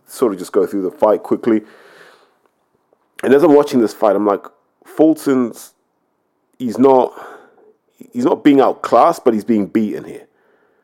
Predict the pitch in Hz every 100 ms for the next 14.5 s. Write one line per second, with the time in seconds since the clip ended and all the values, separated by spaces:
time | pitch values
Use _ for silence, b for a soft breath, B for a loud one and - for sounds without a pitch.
0 | _ _ _ - 110 120 117 117 113 101
1 | 104 82 95 101 101 92 87 85 - 95
2 | 139 147 110 113 107 95 107 - - -
3 | 98 107 107 98 104 92 85 95 92 87
4 | 85 87 92 101 87 62 52 b b b
5 | b 104 110 104 - 170 113 107 104 104
6 | 92 - 82 76 80 - 82 67 - _
7 | _ _ - - 135 113 104 135 127 120
8 | 104 - - 98 85 71 76 - B B
9 | B 120 120 120 127 120 110 104 98 95
10 | 82 - 87 85 80 76 - 110 101 90
11 | 101 - 95 85 87 82 b b b b
12 | b b 101 107 - 120 107 110 123 120
13 | 110 - 104 95 90 92 87 82 85 -
14 | 92 76 - - -